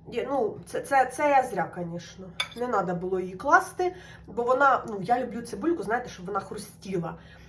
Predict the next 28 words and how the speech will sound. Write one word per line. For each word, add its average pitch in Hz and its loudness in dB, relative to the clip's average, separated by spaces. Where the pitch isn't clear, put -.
А 208 4
ця 262 2
не 240 0
хрустить. - -10
Ну, 311 2
ладно, 180 -8
я 247 2
це 233 -6
переживу. 175 -6
А 214 6
вообще, 330 0
то 208 -4
рецепт 277 2
однозначно 240 0
вартий 214 0
уваги. 180 0
Не 220 2
на 254 4
картоплі, 180 -2
на 226 4
кашу - 4
покладіть 190 -6
м'ясо 277 2
і 233 -6
запечіть, 254 -2
і 226 -10
ви 330 4
здивуєтесь. 175 -6